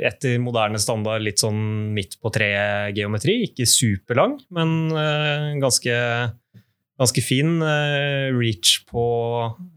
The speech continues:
eh, i hvert, min i Excel er på fem hundre. Eh, i large så er den vel fire sytti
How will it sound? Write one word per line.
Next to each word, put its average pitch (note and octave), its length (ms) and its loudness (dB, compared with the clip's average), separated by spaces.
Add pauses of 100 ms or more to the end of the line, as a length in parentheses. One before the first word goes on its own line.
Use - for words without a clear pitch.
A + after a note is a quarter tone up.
eh, A2+ 540 0
i - 20 -4
hvert, A2+ 180 -2
min B2+ 300 0
i C3 60 0
Excel C#3+ 460 2
er C3 180 2
på B2 240 -4 (720)
fem A#2+ 180 2
hundre. A#2+ 520 0 (680)
Eh, C3+ 380 2
i - 20 -4
large A#2+ 240 0
så C3 140 2
er G#2+ 40 2
den G2+ 80 -2
vel G#2 220 -2
fire G2 320 0
sytti G#2 380 -2